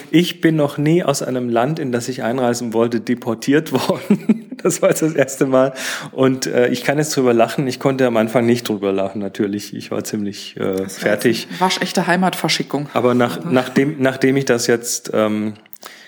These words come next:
Speaker 1: ja, äh, wieder alles so weit gerade gezogen hab, äh, kann ich jetzt dann doch drüber lachen.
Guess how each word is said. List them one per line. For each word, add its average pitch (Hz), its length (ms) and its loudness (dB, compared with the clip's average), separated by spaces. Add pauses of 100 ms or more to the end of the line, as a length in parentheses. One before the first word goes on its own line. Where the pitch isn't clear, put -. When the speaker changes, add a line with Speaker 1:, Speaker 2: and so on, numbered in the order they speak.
(360)
Speaker 1:
ja, 117 340 4 (180)
äh, 117 340 -8 (480)
wieder 127 220 2
alles 127 220 2
so 131 420 2
weit 131 240 0
gerade 117 300 4
gezogen 123 480 0
hab, - 360 -4
äh, 120 140 -6
kann 117 240 -2
ich 113 80 -6
jetzt 107 180 -8
dann 113 140 -4
doch 110 120 -4
drüber 113 240 -4
lachen. 107 400 -2